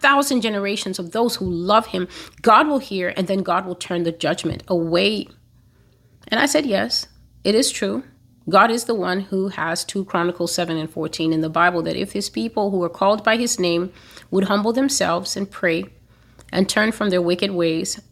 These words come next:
and they would call on him, and then he would hear from heaven, and he would, would indeed relent, and he would heal their land. But when it comes to judgment, there are variables that we're going to discuss in this video,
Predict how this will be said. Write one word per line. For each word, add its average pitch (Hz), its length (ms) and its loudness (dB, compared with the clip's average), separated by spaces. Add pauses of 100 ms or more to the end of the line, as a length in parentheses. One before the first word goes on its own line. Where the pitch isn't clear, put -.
and 208 120 0
they 214 60 2
would 214 160 -2
call 269 280 4
on 190 160 2
him, 185 420 -6
and 214 140 -4
then 226 140 0
he 262 60 4
would 233 140 0
hear 214 220 -2
from 202 180 -2
heaven, 175 360 -4 (320)
and 190 140 2
he 190 100 4
would, 185 480 -2
would 190 280 2
indeed 175 480 0 (140)
relent, 170 560 -4 (720)
and 190 140 6
he 180 60 6
would 180 160 0
heal 240 400 0
their 170 240 0
land. 170 640 -2 (1200)
But 214 100 2
when 240 140 4
it 240 80 0
comes 285 280 2
to 233 120 -4
judgment, 196 540 0
there 175 140 2
are 180 40 0
variables 180 640 -2
that - 160 -6
we're 180 80 -6
going 175 240 -2
to 175 80 -6
discuss - 480 -2
in 180 200 0
this 165 160 -2
video, 165 520 -2